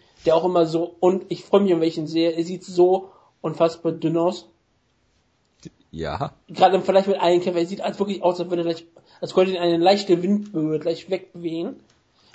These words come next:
Speaker 1: Das ist unglaublich, aber nee, Marquardt
Speaker 2: Aber
Speaker 1: hier.
Speaker 2: bei, bei, bei Grudge fehlt mir eigentlich Mike von Arsdale, der jetzt zu den Black Zillions gegangen ist, glaub ich. Der fehlt da eigentlich noch.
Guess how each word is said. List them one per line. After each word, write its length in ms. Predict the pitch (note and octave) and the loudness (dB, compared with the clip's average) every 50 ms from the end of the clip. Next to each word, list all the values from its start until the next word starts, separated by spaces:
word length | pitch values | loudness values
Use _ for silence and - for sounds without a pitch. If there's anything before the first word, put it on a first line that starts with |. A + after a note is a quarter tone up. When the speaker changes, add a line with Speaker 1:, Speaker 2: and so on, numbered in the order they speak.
| - | -20
Speaker 1:
Das 180 | - - - - E3 | -20 -20 -20 -10 -4
ist 40 | |
unglaublich, 560 | F#3+ F#3 F3 E3 E3+ E3+ F3 E3+ E3+ E3 - E3+ | -2 0 2 4 4 4 4 4 0 -4 0 2
aber 120 | E3+ F3+ | 2 4
nee, 160 | G3+ G#3 G3+ | 4 4 4
Marquardt 320 | G3 G3+ G#3 G#3 B2 C3 C3 | 6 4 6 6 6 6 4
Speaker 2:
Aber 80 | - - | 4 -2
Speaker 1:
hier. 140 | F#3+ F#3+ | -6 0
Speaker 2:
bei, 320 | C#3 C3 C3 B2+ B2 G#2+ - - | 2 4 4 4 2 0 -2 -6
bei, 400 | A2+ B2+ A#2+ A#2+ A#2+ A#2 F#2+ - | -2 -2 0 0 0 -2 -4 -4
bei 300 | E2 B2 A#2 A#2 A#2+ A#2+ | -2 0 0 2 0 -2
Grudge 460 | A2 B2 B2+ B2+ C#3 - - - - - | -2 0 0 0 0 0 -4 -6 -6 -8
fehlt 360 | - - C#3+ D3+ E3 D#3+ D3 | -6 -2 -2 -2 -2 -4 -6
mir 240 | D3 C#3 C3 A#2+ - | -6 -4 -4 -2 0
eigentlich 480 | - B2 C3+ C3+ C3 C3 C3 B2 - A#2+ | 0 0 0 0 -2 -4 -4 -4 -2 0
Mike 200 | A#2 A#2 A#2+ - | 0 0 0 -2
von 140 | - A2 | -6 -4
Arsdale, 460 | F#2+ F2 F#2 G2 - - F#2+ E2 D#2 D#2+ | -2 -2 -2 -2 -4 -4 -4 -4 -2 -2
der 160 | F2 F2+ F#2 | -2 0 0
jetzt 180 | F#2+ F#2 - | -2 -2 -4
zu 60 | - G#2 | -6 -6
den 100 | G2+ F#2 | -6 -2
Black 160 | F#2 G2 F#2+ | -2 -4 -4
Zillions 400 | - - A2 G#2+ G2+ F2+ E2+ - | -2 -4 -4 -2 -2 -4 -6 -10
gegangen 220 | - F#2 F2 E2+ F2+ | -6 -6 -4 -4 -4
ist, 140 | E2+ - | -6 -8
glaub 240 | - E2+ D#2+ D#2 F#2 | -6 -6 -4 -4 -4
ich. 100 | G2 - | -6 -2
Der 140 | - C#3 C#3+ | 0 0 0
fehlt 260 | - - B2 A#2+ A2 | 2 2 2 2 4
da 80 | G#2 F2 | 2 0
eigentlich 300 | C#2+ D2 D#2+ D2+ - - | 0 0 -4 -10 -10 -10
noch. 140 | E2+ D#2 | -12 -12